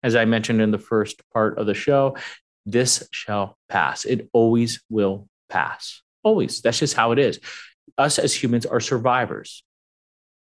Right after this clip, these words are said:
Simple as that. Our goal is to survive, whether that's working,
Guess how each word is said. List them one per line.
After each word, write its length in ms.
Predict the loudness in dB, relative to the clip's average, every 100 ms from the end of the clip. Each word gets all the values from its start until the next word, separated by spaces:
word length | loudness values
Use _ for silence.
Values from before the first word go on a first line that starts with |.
| _ -6
Simple 300 | -2 2 2
as 100 | 2
that. 280 | 0 0 0
Our 180 | 2
goal 380 | 2 2 2 0
is 160 | -2 -6
to 140 | -6
survive, 440 | -2 0 0 -2 -6 _ _ _ _ _ _ _ _ _
whether 200 | 4 6
that's 240 | 4 2
working, 520 | 0 0 2 0 -2